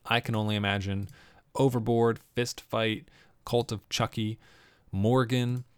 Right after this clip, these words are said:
The Legend of Tarzan, Wolf Warrior, Evil Dead, Planes, The Chaperone, Camp Rock,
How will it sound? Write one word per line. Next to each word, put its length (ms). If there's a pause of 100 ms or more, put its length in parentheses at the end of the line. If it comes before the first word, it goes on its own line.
(140)
The 80
Legend 380
of 160
Tarzan, 840
Wolf 280
Warrior, 520
Evil 320
Dead, 400
Planes, 680
The 120
Chaperone, 920
Camp 440
Rock, 580